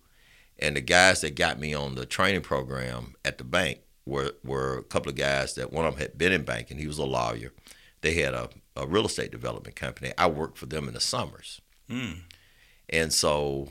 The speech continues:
Speaker 1: they liked me, and so he called the personnel director at B T N B.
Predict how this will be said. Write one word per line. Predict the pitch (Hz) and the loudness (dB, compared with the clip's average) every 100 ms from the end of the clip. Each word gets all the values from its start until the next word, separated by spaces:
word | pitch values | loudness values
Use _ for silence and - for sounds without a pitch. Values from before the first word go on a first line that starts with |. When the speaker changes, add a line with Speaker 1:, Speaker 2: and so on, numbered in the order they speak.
| - | -8
Speaker 1:
they | - 85 | 2 2
liked | 73 71 78 | 6 4 4
me, | 71 73 | -2 -2
and | 71 69 | -2 -4
so | - 69 | -2 -2
he | 82 131 | -2 -4
called | - 60 60 64 67 65 64 | -4 -2 0 0 -2 -4 -6
the | 57 60 - - - | -6 -8 -12 -20 -18
personnel | - 76 73 73 73 | -6 -4 -2 -2 0
director | 67 65 71 - 71 | 0 0 -2 -2 -4
at | 60 | -4
B | 67 | -6
T | 73 71 69 | -6 -6 -4
N | 67 | -4
B. | 65 71 | -4 -4